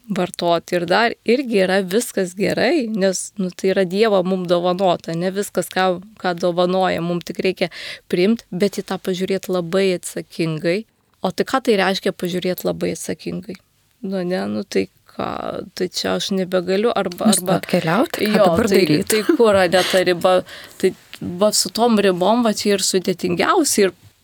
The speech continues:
Speaker 1: pačiai atsakyt, ir tikriausiai bažnyčiai atsakyt, va kur yra riba, ne? Kad aš kažko atsisakau mažo dalyko, ne, neperku batų kas sezoną, ne? Nešioju tuos pačius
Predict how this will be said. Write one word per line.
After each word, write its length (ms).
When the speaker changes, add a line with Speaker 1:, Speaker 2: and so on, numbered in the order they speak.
Speaker 1:
pačiai 540
atsakyt, 460
ir 100
tikriausiai 560
bažnyčiai 680
atsakyt, 460
va 220
kur 300
yra 380
riba, 400
ne? 240
Kad 320
aš 320
kažko 460
atsisakau 580
mažo 420
dalyko, 640
ne, 420
neperku 580
batų 400
kas 220
sezoną, 500
ne? 180
Nešioju 540
tuos 180
pačius 580